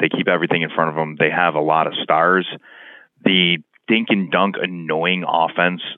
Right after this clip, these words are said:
that the Patriots run, and th-, their run game is always top tier. They probably keep this pretty close just because they, Mac Jones can run,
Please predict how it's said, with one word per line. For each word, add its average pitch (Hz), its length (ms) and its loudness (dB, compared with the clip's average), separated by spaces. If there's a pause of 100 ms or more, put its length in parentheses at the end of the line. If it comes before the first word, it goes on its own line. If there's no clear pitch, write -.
that 85 180 0
the - 60 -10
Patriots 85 720 0
run, 82 400 -2 (420)
and 90 220 -2
th-, 87 140 -2
their 117 120 2
run 98 300 0
game 85 320 2
is 82 300 2 (560)
always 101 320 4
top 87 260 0
tier. 82 400 0 (1700)
They 120 100 2
probably 82 320 0
keep - 220 0
this 78 200 -2
pretty 82 240 0
close 85 400 2 (460)
just 95 240 0
because 90 320 0 (100)
they, 82 280 0
Mac 101 260 0
Jones 90 260 2
can 85 140 -4
run, 80 540 0